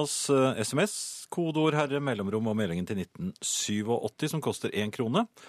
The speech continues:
E-post herreavdelingen krøllalfa N R K punktum no. Podcast, eh, finner du på N R K punktum no skråstrek podcaster eller iTunes. Og så er det Face-gruppen til Herreavdelingen.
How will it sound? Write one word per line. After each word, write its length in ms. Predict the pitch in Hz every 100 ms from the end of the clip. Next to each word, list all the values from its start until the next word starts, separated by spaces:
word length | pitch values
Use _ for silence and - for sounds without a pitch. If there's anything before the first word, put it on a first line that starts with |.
| - - -
E-post 500 | 165 185 180 - -
herreavdelingen 600 | 143 120 110 117 127 131
krøllalfa 560 | 104 95 92 - 107
N 120 | - 110
R 80 |
K 220 | 107 92 90 -
punktum 540 | - 82 - 95 95 -
no. 460 | 85 90 95 143 107 - - - - - _
Podcast, 640 | 151 156 - 175 170 - -
eh, 200 | 113 120
finner 220 | 113 123
du 80 | 123
på 140 | 117 117
N 100 | 107
R 80 |
K 200 | 104 95
punktum 420 | 90 95 82 101 92
no 260 | 90 98 -
skråstrek 1200 | - - 87 85 87 82 - - 107 113 - - -
podcaster 1120 | - 95 85 - - 117 120 - - 247 233 -
eller 340 | 110 117 123 123 _ _ _ _
iTunes. 840 | 87 80 - 76 - - - - - -
Og 80 |
så 160 | 98 175
er 20 |
det 180 | 170 165
Face-gruppen 720 | - 117 - 107 - 120 120 113
til 320 | 101 101 107
Herreavdelingen. 640 | 104 101 98 110 147 226